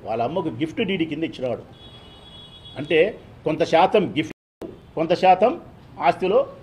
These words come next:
అవకాశాన్ని రెండు కూడా ఆయనకు సంబంధించినట్టే అమ్మ పేరుతో పెట్టి, "ఇదిగోనమ్మా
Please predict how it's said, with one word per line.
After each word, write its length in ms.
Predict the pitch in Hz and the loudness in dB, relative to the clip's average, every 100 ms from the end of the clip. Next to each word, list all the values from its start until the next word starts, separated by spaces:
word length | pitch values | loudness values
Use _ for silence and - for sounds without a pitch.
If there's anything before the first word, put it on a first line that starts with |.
| - | -6
అవకాశాన్ని 680 | 156 170 175 160 147 135 120 - - - | -4 0 0 2 -2 -2 -6 -12 -20 -6
రెండు 280 | 131 185 226 | -2 2 6
కూడా 180 | 240 202 | 8 8
ఆయనకు 280 | 165 202 | 4 4
సంబంధించినట్టే 720 | 196 190 202 202 196 196 190 185 | 0 0 0 -2 -2 -2 0 0
అమ్మ 220 | 139 180 | 2 0
పేరుతో 320 | 196 196 185 | 0 0 0
పెట్టి, 400 | 156 151 208 269 - - 151 | -2 -2 -4 -6 -12 -16 -4
"ఇదిగోనమ్మా 760 | 196 233 220 202 208 185 | 2 4 6 6 6 6